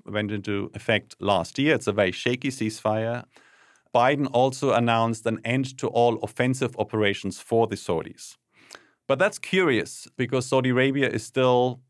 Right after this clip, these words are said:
at war with Yemen through airstrikes as well as through the blockade, which is a violation of international law, you know, creates a massive humanitarian crisis, the blockade of all air and seaports of Yemen for, for years.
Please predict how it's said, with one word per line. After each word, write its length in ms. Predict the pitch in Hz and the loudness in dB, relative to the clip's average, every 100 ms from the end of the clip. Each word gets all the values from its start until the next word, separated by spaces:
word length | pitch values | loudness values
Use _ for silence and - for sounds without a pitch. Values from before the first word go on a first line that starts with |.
| _ _ | _ _
at 160 | 107 104 | -6 -4
war 460 | 101 127 143 123 - - | -2 2 4 4 0 -12
with 320 | 92 107 87 | -4 -2 -2
Yemen 580 | 101 90 85 107 131 - | -4 -4 -6 -10 -12 -18
through 400 | - 98 98 95 | -8 -4 -4 -4
airstrikes 680 | 104 113 - 131 131 131 - - | -2 -2 0 0 0 -4 -18 -10
as 160 | 107 101 | -8 -2
well 220 | 98 95 | 0 0
as 180 | 92 - | -2 -4
through 200 | 107 98 | -4 -4
the 120 | 98 | -4
blockade, 540 | 98 92 - 151 131 | -4 -4 0 0 0
which 160 | 98 101 | -4 -4
is 100 | 95 | -4
a 60 | 95 | -2
violation 480 | 95 92 92 - | 0 -2 -4 -6
of 100 | 90 | -6
international 560 | 87 95 92 87 - 95 | -6 -8 -6 -8 -6 2
law, 320 | 135 147 135 | 4 4 2
you 100 | - | -2
know, 200 | 95 98 - _ _ _ _ | -8 -8 -10 _ _ _ _
creates 280 | - 95 - | 0 0 0
a 60 | 95 | 0
massive 360 | 98 98 98 | 0 0 -2
humanitarian 560 | - 95 90 - 95 90 | -2 0 0 2 0 2
crisis, 400 | 90 85 - - | 2 0 -2 -6
the 80 | 85 | -2
blockade 420 | 90 - 92 90 | -2 0 0 0
of 100 | 90 | 0
all 440 | 95 92 95 - _ - | 2 4 2 0 _ -10
air 220 | 92 98 | -4 -2
and 120 | 90 | -2
seaports 680 | - 131 131 113 87 - - - - - - | -2 -4 -2 0 -2 -2 -10 -18 -20 -20 -2
of 180 | 101 92 | 0 2
Yemen 300 | 92 92 92 | 0 -2 -4
for, 160 | - - | -10 -10
for 140 | 95 | -6
years. 480 | 95 117 92 101 | 0 2 2 0